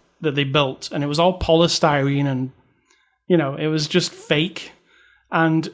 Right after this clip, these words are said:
there wasn't a time, I was like, "Wow, this is so, like, intricate. Look at the village." Like, it's, all of it was a soundstage.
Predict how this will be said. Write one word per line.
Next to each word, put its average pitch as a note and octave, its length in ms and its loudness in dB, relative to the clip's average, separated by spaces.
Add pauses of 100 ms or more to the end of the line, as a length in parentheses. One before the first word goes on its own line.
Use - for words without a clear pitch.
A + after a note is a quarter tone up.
there E3+ 100 0
wasn't F#3 300 0
a F#3+ 80 2
time, F3+ 280 2
I E3 120 0
was G3 160 2
like, D3 260 0
"Wow, F3 280 2
this F3 160 -2
is E3 160 -2
so, A3+ 240 0
like, D#3+ 300 0
intricate. E3 520 -2
Look E3+ 160 0
at G#3 80 -2
the G3+ 60 0
village." F3+ 420 2
Like, B2+ 220 -8
it's, - 240 -8 (840)
all E3+ 240 6
of C#3+ 120 0
it C#3+ 120 -4
was C3+ 460 -4
a E3 40 -6
soundstage. D3 920 0